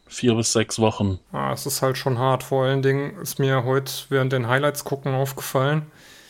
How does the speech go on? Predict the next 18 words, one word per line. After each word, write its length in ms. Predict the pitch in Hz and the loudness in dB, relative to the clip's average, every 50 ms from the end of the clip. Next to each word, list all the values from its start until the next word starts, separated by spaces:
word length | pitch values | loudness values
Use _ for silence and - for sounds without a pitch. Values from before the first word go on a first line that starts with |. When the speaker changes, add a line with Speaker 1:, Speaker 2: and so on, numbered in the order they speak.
| - - _ _ _ _ _ _ _ _ _ _ _ _ _ _ - | -20 -20 _ _ _ _ _ _ _ _ _ _ _ _ _ _ -6
Speaker 2:
wie 180 | 131 139 147 | -2 -2 0
schlecht 460 | 147 - - 131 143 151 151 - - | 0 0 2 2 2 0 0 -2 -6
die 80 | 135 131 | -8 -4
Jets 540 | - - 143 139 139 - - - - - _ - | 0 0 0 0 0 0 -2 -2 -4 -6 _ -4
O-Line 480 | 139 135 135 147 143 143 147 147 147 127 | 0 2 2 2 2 2 2 0 0 0
doch, 300 | 143 143 - - - - | 0 -2 -2 -2 -8 -4
äh, 320 | - 156 147 143 139 127 | -2 0 2 2 2 2
weiterhin 480 | 135 156 170 - 139 123 127 131 131 139 | 2 2 2 2 0 2 2 2 2 2
ist, 260 | 143 170 170 - 139 | 0 -2 -2 -2 0
weil 200 | 139 135 139 139 | 0 2 2 2
die 100 | 139 135 | 2 2
haben 160 | 139 143 143 | 0 2 2
gegen 180 | 143 147 139 135 | 0 0 0 0
Carolina 520 | 135 147 143 143 139 135 139 151 151 147 | 0 0 2 2 2 2 2 2 2 2
einfach 280 | 143 147 151 135 - 131 | 0 0 -2 -2 -2 0
mal 100 | 131 135 | 0 0
schön 300 | 131 - - 151 156 143 | 0 2 2 2 2 2
sechs, 580 | 123 151 160 160 - - - - - - - | 2 0 0 0 -2 -4 -4 -6 -8 -12 -16